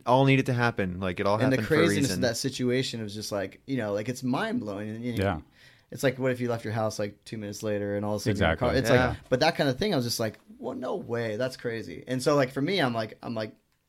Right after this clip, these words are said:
Speaker 2: I'm really happy that I didn't make the finals because
Speaker 3: Yeah.
Speaker 2: I could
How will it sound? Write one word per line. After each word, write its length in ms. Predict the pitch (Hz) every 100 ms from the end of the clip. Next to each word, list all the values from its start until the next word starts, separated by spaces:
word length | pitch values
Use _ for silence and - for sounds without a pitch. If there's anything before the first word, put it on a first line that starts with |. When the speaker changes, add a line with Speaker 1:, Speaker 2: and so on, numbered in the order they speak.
| -
Speaker 2:
I'm 120 | 220
really 160 | 226 120
happy 380 | 120 143 139 120
that 140 | 117
I 120 | 113
didn't 400 | 113 107 117 117
make 180 | 120 120
the 80 | 135
finals 460 | - 180 180 110
because 280 | 110 127 123
Speaker 3:
Yeah. 100 | 101
Speaker 2:
I 80 | 120
could 320 | 120 123 110